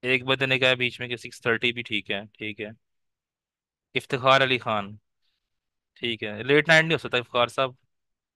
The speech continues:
ठीक है। तो मेजोरिटी का जो है वो सेवन का जो है वो ठीक है, तो मेरे ख्याल है सेवन के साथ हम जा सकते हैं, at seven P M।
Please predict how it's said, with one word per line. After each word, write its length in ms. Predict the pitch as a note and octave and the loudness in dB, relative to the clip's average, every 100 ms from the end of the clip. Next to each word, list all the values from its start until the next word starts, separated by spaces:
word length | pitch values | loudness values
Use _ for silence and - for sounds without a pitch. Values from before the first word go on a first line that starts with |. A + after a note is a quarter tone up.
| _ _ _ _ _ _ _ _ _ _ _ _ _ _ | _ _ _ _ _ _ _ _ _ _ _ _ _ _
ठीक 220 | B2+ A#2 A2 | -8 -8 -8
है। 140 | A2+ _ _ _ _ _ | -16 _ _ _ _ _
तो 140 | D3+ D#3 | -4 -2
मेजोरिटी 500 | D3+ D3+ D#3+ E3 E3 | 0 2 4 4 4
का 140 | E3 | 2
जो 140 | D#3 | 2
है 60 | D3+ | 0
वो 140 | D3+ | 0
सेवन 520 | D3 D3+ C3+ C#3 C#3 C3+ | -2 0 0 0 -8 -6
का 300 | C#3 C3 B2+ | 0 2 2
जो 120 | B2+ | -2
है 140 | B2 | -2
वो 200 | A#2+ A#2+ | -4 -8
ठीक 320 | - G#2+ G2+ | -6 -6 -4
है, 100 | G#2+ | -6
तो 320 | G#2 A2 G#2+ - _ _ _ _ _ _ - - | -6 -8 -8 -10 _ _ _ _ _ _ -20 -12
मेरे 120 | C#3 | -4
ख्याल 140 | C#3 C#3+ | 0 0
है 60 | C#3+ | 2
सेवन 380 | C3+ C3+ D3 | 2 2 2
के 120 | D3+ D3 | -2 0
साथ 280 | C3+ C3 | 2 2
हम 140 | C3 A#2+ | 0 -4
जा 160 | G#2 F#2+ | -2 -4
सकते 340 | - - - | -6 -20 -18
हैं, 120 | F#2+ G#2 _ _ _ | -20 _ _ _ _
at 180 | A2 - | -8 -8
seven 420 | - A2+ A2 A2 A2 _ _ _ | -2 -2 -2 -6 -10 _ _ _
P 120 | A2 G2+ | -8 -6
M। 140 | F#2 | -8